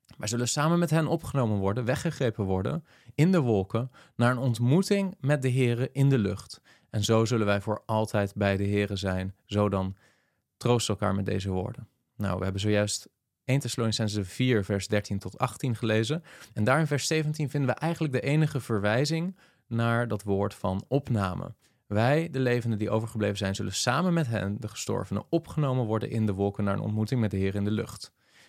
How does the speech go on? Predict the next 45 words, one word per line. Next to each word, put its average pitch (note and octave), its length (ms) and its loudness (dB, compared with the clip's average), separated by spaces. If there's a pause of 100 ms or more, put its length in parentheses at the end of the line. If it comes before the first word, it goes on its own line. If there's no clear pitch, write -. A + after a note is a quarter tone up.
En - 80 -6
zo G#2 140 2
zullen G#2 180 2
we G2 60 0
voor G#2 120 -2
altijd F#2+ 180 -4
bij F#2 160 -2
de F2+ 100 -4
Heere F#2+ 380 -6
zijn." G2 300 -2 (240)
Nou, C3+ 120 0
wat G3+ 180 2
valt D#3+ 240 0
nou B2 240 0
op - 380 -4 (200)
in A#2 140 0
dit D#3 160 2
schriftgedeelte D3+ 640 0
met A#2+ 140 0
betrekking C#3+ 500 -4
tot G#2+ 160 -6
de A2+ 120 -8
opname A#2 640 -2
van G2+ 320 -2
de G#2+ 100 -4
gemeente? C#3 500 0 (140)
En B2 220 -2
ik B2+ 140 -6
zie E3+ 160 -2
hier D#3 180 2
drie D3 220 2
dingen G2+ 340 0
die A2+ 140 0
heel C3+ 120 2
belangrijk G#2+ 340 0
zijn. F2 300 -4
Eén, D3+ 480 0 (800)
de - 120 -8
opname D#3 520 2
valt A2 320 0
samen F3+ 640 -2 (260)
met C3+ 140 0
de B2+ 80 0
lichamelijke D#3 640 -2
opstanding B2 720 -2